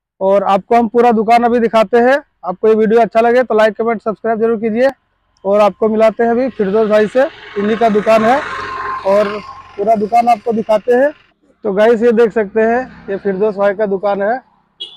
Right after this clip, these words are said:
ये अबरखा मोड़ पे है, सुइया रोड के रास्ते में। आपको अंदर पूरा दिखाते हैं। यहाँ अच्छे से अच्छे quality का cement मिल जाएगा आपको,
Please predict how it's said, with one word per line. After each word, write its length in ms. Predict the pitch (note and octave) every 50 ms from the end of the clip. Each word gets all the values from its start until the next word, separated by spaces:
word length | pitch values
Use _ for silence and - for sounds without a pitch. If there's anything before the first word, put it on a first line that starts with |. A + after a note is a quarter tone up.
| - - - - - - -
ये 80 | G3 G3+
अबरखा 380 | G3+ G3+ G3+ G3 - - G#3+ G#3+
मोड़ 220 | A3 A3 A3 A3 G#3
पे 160 | G3+ A3+ G#3
है, 260 | G3 G3+ G#3+ A#3+ B3+
सुइया 360 | A#3+ - - F#3+ F#3+ G3 G3+ G3
रोड 240 | G3 G3+ F#3+ F#3
के 100 | F#3 G#3
रास्ते 320 | F#3+ F#3+ F3 _ _ - G3+
में। 160 | G3 A3 B3 - _ _ _ _ _ _ _ _ _ _ _ _ _ _ _
आपको 280 | - F3 F3 _ - G3+
अंदर 300 | G3+ G3+ G3+ G3 G#3 G#3
पूरा 220 | F#3+ - G#3+ G#3+ G#3
दिखाते 420 | F#3 F#3+ - G3 F#3+ F3+ - A3
हैं। 60 | A3
यहाँ 320 | A3 G#3 G#3 G#3+ B3 B3+ G#3+
अच्छे 260 | F3+ - - G#3 G3+
से 120 | - -
अच्छे 200 | G3 F3 - G#3+
quality 440 | G3+ - - G3 G3 G3 F3 G3+ G3+
का 160 | F#3 G#3+ A#3 B3 B3 _ _ _ _ _ _ _ _ _ _ _ _ _ _ _ -
cement 320 | F#3+ F#3 G3 G3+ G3+ G3
मिल 220 | G#3+ G3 G3+ G3+ G3
जाएगा 300 | G#3 G#3 G3+ F#3+ G3+ G3+
आपको, 300 | F#3+ F3 _ - A#3+